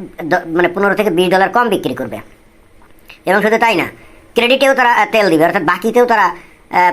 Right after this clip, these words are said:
প্রচুর তেল, আ, বিক্রি করবে, এই ধরনের একটা ঘোষণা করেছিল। তো ওই ঘোষণার পরিপ্রেক্ষিতে ভারত এবং, আ, চায়না তারা কিন্তু এই সুযোগটা গ্রহণ করছিল।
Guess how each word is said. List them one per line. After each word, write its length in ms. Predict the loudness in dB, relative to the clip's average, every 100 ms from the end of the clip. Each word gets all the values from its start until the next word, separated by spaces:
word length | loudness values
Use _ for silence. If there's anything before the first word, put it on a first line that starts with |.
| 0
প্রচুর 280 | -4 -2 -2
তেল, 140 | 0 0
আ, 100 | 0
বিক্রি 340 | 0 0 0
করবে, 180 | 0 0
এই 60 | 0
ধরনের 160 | 0
একটা 160 | 0 0
ঘোষণা 260 | 0 0 0
করেছিল। 340 | -4 -6 -6
তো 100 | -6 -2
ওই 200 | 0 2
ঘোষণার 260 | 2 0
পরিপ্রেক্ষিতে 720 | -2 -4 -2 -2 -2 -2 0 -2 -6 -20 -20 -12 -4
ভারত 600 | 0 2 2 2 2 0
এবং, 320 | -2 -2 -2
আ, 60 | -2
চায়না 340 | 0 0 -2
তারা 180 | -2 -2
কিন্তু 240 | -2 -4
এই 140 | -2 -2
সুযোগটা 300 | -2 0 0
গ্রহণ 220 | 0 0
করছিল। 280 | -2 -2